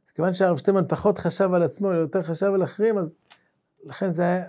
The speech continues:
היה בשבילו הכרת הטוב, משהו כל כך גדול ומחייב, שהוא לא רצה בשביל זה לקחת את אותו יהודי.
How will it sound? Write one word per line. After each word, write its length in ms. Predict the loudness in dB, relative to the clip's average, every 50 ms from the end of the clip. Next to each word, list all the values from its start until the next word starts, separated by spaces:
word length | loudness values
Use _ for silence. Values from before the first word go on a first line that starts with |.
| -10
היה 160 | -6 -2 -2 0
בשבילו 500 | 0 0 0 0 2 2 4 4 2 2
הכרת 400 | 0 0 -2 -2 0 -2 -2 -2
הטוב, 240 | 0 2 2 2
משהו 200 | 2 0 -2 -4
כל 140 | -4 -4 -4 -2
כך 180 | -2 -2 -2
גדול 360 | 0 0 2 4 4 4 4
ומחייב, 500 | 4 0 0 0 2 2 4 4 4 2 0 -2 _ _ _ _ _ _ _ _ _
שהוא 200 | -14 -8 -4 -2
לא 140 | 0 0 -2
רצה 220 | 0 2 2 2
בשביל 280 | 2 2 0 -2 -4 -2
זה 280 | -2 -2 -2 -2 -2 -2
לקחת 380 | -4 -2 -2 -2 -2 -2 -4
את 60 | -6
אותו 240 | -6 -6 -4 -2 -2
יהודי. 360 | 0 0 -2 -4 -4 -8 -10